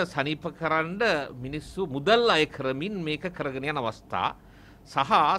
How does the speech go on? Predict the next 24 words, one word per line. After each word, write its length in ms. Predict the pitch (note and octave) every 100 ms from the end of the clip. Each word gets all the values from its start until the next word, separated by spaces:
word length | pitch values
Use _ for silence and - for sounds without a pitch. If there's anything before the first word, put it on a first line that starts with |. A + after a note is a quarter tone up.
| F#3
සමහර 420 | D3+ D#3 E3+ E3
පළාත්වල 560 | E3 C#3 C#3+ C#3+ G3
පොලිසිය 340 | F3+ D3+ C#3+ E3+
මගින් 240 | D#3+ G3 -
අත්අඩංගුවට 680 | - - G#3 B3 G#3 D3+ A#2+
ගත්තා. 520 | A#2+ - - G#2 - - - - - - -
අර 260 | A#2+ A#2 A2+
මේ 200 | A#2 G#2
ගෙවල් 400 | A#2 D#3 F3+ F3+
වලට 240 | F3+ F3 E3+
වෙලා 340 | E3 F3+ F3+
කොවිඩ් 360 | D3+ C#3 C#3 C#3+
ආසාදිතයන්ගේ 1300 | B2+ C3 E3 D#3 D#3 D3+ E3 D#3+ D#3+ D#3 E3+ D#3 A#2+
සමීපතයමින් 840 | A#2 A#2+ C3 F3 F3+ F3 E3+ E3 D#3+
හැටියට, 380 | C#3+ B2 A#2+ F#2
ඒ 560 | G#2 F2+ - - G2+
කියන්නේ 680 | G#2 A#2+ A2+ A#2 A2+ A2 G#2
ක්වොරන්ටයින් 540 | G2 C#3 F#3+ G3+ G3+ F3
කරලා 260 | F3 D3+
තියෙන 280 | C3+ C3 B2+
අයට 240 | B2+ B2+ G3+ F#3+
මේක 120 | D3 C#3+
රෝගය 380 | C3+ C#3 D#3 D3+
වැළඳීම 460 | A#2 E3+ A3 G#3